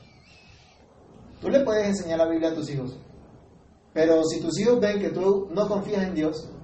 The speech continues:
y que tú no te sometes a Dios, ¿qué va a pasar con esa enseñanza? No va a ser consistente. Tienes que darle ejemplo. Aquí oramos por los niños. En la liturgia de la iglesia es importante para nosotros orar siempre por los niños.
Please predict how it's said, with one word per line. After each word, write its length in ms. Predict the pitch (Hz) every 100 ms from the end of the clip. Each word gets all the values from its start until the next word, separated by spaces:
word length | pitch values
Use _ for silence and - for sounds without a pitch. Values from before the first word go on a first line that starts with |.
| - - -
y 120 | 143
que 100 | 143
tú 160 | 190 196
no 100 | 196
te 80 |
sometes 340 | 190 175 - 196
a 120 | 185
Dios, 340 | 156 156 - - - - - - - - - -
¿qué 80 | -
va 80 | -
a 60 |
pasar 240 | 156 151 135
con 120 | 139
esa 140 | 143
enseñanza? 400 | 139 - - - - - - - - - - - - - - - - - - - -
No 320 | 127 131 175
va 80 | 123
a 40 |
ser 200 | 117 -
consistente. 680 | - 113 - - 156 - - - - - - - _ - - _ _ - - _ _ _ _ _ - - - - - - - -
Tienes 200 | 127 123
que 60 | 120
darle 200 | 123 117
ejemplo. 340 | 135 151 117 110 - - - - - - -
Aquí 280 | 151 165 208
oramos 380 | 254 233 226 208
por 100 | 190
los 140 | 190
niños. 260 | 208 214 156
En 60 | 160
la 80 | 170
liturgia 360 | 180 190 226
de 120 | 214
la 60 | 202
iglesia 360 | 190 202 208 202
es 80 |
importante 480 | 202 196 180 190 196
para 200 | 202 180
nosotros 360 | 165 160 185 196
orar 260 | 165 170 -
siempre 360 | - 175 185
por 160 | 180 175
los 100 | 170
niños. 480 | 196 190 - -